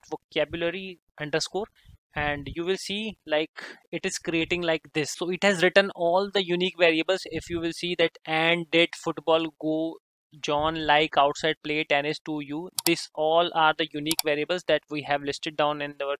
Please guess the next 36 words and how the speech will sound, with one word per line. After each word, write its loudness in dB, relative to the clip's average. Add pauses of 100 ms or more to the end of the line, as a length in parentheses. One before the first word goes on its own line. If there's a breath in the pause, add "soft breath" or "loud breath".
(120)
theory. -4 (580 loud breath)
And -4 (100)
this, 2
this -2
number 4
is, 0
like, 2
it -4
is -6 (340)
pointing -2
to -6
the 4
position. -4
If -6
you -8
will -6
see, -4
here 0
is -2
and, 0
and, 0
and -4
comes -4
at -2 (360)
zero, -8 (100)
and -4
is -2
zero, -4
and -4
did -4
is -2
one, 0
so -6
did -2
is -4
one. -4